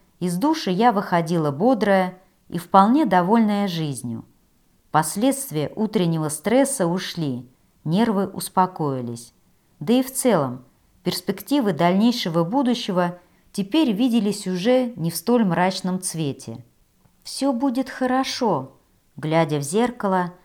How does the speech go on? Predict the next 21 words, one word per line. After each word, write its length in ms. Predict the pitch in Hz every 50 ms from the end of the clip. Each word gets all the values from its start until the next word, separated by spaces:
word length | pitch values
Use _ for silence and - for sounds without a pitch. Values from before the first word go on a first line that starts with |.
| _ _ _
жизнерадостно 840 | - 147 180 185 170 185 185 185 220 254 277 240 233 214 - 185 170
заверила 540 | 147 160 160 165 175 240 269 262 240 208 185
я 200 | 170 151 147 147
собственное 640 | 147 - 214 226 220 - - 175 165 156 151 147 139
отражение 800 | 139 - - 151 147 147 151 202 240 240 226 220 202 190 190 - - _ _ _ _
и 60 | -
широко 500 | - - 185 175 180 180 180 - 285 294
улыбнулась. 800 | 262 233 240 208 196 175 170 156 135 120 117 113 110 - - - _ _ _ _ _ _ _ _ _ _ _ _ _ -
И 80 | 147
тотчас 680 | 143 - - 220 254 269 269 - - 127 113 - - - _ _ _ _
изумленно 720 | - 147 147 139 170 170 175 190 240 262 254 240 247 240 - -
охнула – 600 | 226 202 170 - - - 131 123 120 113 113 - _ _ _ _ _ _ _ _
ибо 260 | 143 156 135 147 143
одновременно 720 | 147 143 151 156 147 165 160 156 165 175 185 175 165 147
с 120 | 147 - -
улыбкой 640 | 160 156 180 233 254 247 - - 196 180 180 175 - - _ _ _ -
глаза 440 | 143 151 160 165 160 233 262 269
мои 220 | 240 220 196 180 170
вспыхнули 680 | - - - - - 277 277 - - 196 165 143 139
знакомыми 680 | 139 135 151 156 160 160 - 247 262 233 240 226 226 233
искорками, 920 | 233 - 226 214 180 - - - 147 143 - - 131 123 117 - - -